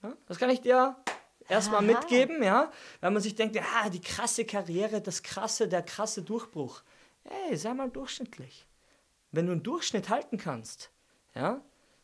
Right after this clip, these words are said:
Speaker 1: dann geht's weiter nach oben. Ja? Wenn, ich vergleich's immer mit Fitnessstudio. Ja? Wenn du
Speaker 2: Hm.
Speaker 1: angemeldet bist, okay, aber das ist eine Sache, aber dorthin gehen, sich abrackern und zwar wöchentlich, ja? Vielleicht nicht je-, jeden Tag, aber das ist schon, da gehört schon was dazu.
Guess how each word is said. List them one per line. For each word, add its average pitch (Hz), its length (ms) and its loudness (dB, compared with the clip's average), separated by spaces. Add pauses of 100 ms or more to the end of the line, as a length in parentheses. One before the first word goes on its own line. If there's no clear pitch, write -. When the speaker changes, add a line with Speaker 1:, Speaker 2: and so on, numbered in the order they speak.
(120)
Speaker 1:
dann 175 160 -2
geht's 240 260 -6
weiter 240 280 -2
nach 208 140 -4
oben. 180 380 0
Ja? 165 220 -4
Wenn, 175 320 -4 (320)
ich 214 160 -4
vergleich's 185 380 -4
immer 208 240 0
mit 180 120 -2
Fitnessstudio. 131 540 -10
Ja? 147 180 -4
Wenn 190 80 -2
du 190 80 -2
Speaker 2:
Hm. 160 80 -4
Speaker 1:
angemeldet 202 540 2
bist, 220 240 -4
okay, 208 360 -2 (320)
aber 165 380 0 (300)
das 165 120 -10
ist - 60 -8
eine 226 240 4
Sache, 151 380 -4
aber 131 260 -10
dorthin 247 460 -4
gehen, 151 200 0
sich 151 260 -10
abrackern 170 600 -6
und 147 240 -6
zwar 160 440 0 (200)
wöchentlich, 143 540 -6
ja? 185 140 -4
Vielleicht 226 400 -6
nicht 247 200 -2
je-, 208 260 -2
jeden 208 340 -2
Tag, - 320 -4
aber 143 400 0 (760)
das 131 240 -6
ist 180 220 -4
schon, 170 100 -12
da 160 80 0
gehört 135 260 -6
schon 165 140 -4
was 170 120 -6
dazu. 277 380 -6